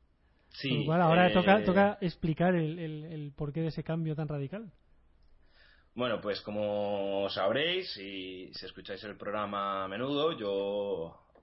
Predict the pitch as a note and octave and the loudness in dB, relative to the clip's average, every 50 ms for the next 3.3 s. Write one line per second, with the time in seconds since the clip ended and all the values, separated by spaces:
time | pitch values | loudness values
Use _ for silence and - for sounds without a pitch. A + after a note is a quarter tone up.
0 | _ - G1+ - F2+ - A#2 A2+ G#2+ G#2 G#2+ A2+ A2+ A#2+ C#3 C#3 C#3 A#2 G2+ F#2+ | _ -18 -16 -14 -8 -6 -4 -4 -2 -2 -2 -4 -4 -4 -4 -4 -4 -4 -4 -6
1 | G2 F#2+ G#2 G#2 G2+ G#2 G#2 G2+ - A2 G2+ A2+ G2+ G2 - D3 D3+ D3 D3+ D#3+ | -6 -4 -4 -6 -4 -4 -8 -8 -8 -10 -10 -8 -8 -2 -2 -2 0 0 -2 -4
2 | E3 - - _ _ - _ _ - - _ - - - _ _ _ _ - E3+ | -4 -6 -16 _ _ -20 _ _ -20 -20 _ -20 -20 -20 _ _ _ _ -6 -4
3 | F#3 F#3+ F#3 - - | -4 -4 -4 -6 -12